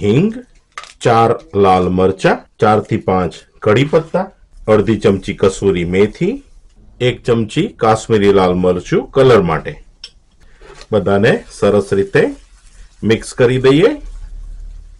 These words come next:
તમે જોઈ શકો છો કે આપણા તડકાનો કલર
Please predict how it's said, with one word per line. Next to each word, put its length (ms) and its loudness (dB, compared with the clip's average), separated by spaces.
તમે 260 4
જોઈ 160 6
શકો 340 0
છો 240 2
કે 120 -2
આપણા 320 0
તડકાનો 520 0
કલર 360 2